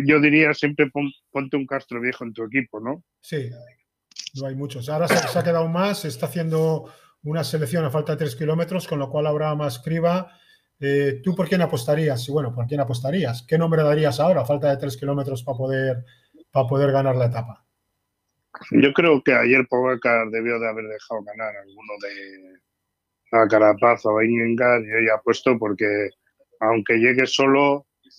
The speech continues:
Speaker 1: que va a dejar intentar, o, o que yo creo que va a ganar o, o Vingegaard o Carapaz,
Speaker 2: Sí,
Speaker 1: porque
Speaker 2: pero
Speaker 1: Kuhn se pone ahí a tirar, eh,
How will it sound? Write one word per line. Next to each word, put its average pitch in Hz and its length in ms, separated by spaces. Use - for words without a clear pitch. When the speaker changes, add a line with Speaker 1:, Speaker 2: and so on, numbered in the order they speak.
Speaker 1:
que 113 120
va 120 180
a 110 60
dejar 110 400
intentar, 104 520
o, 104 800
o 101 100
que 107 180
yo 113 140
creo 117 220
que 110 100
va 117 140
a 110 40
ganar 120 440
o, 107 360
o 113 60
Vingegaard 123 600
o 101 360
Carapaz, 101 640
Speaker 2:
Sí, - 180
Speaker 1:
porque 120 260
Speaker 2:
pero 104 400
Speaker 1:
Kuhn 131 320
se 120 180
pone 120 260
ahí 117 160
a 113 100
tirar, 143 580
eh, 101 760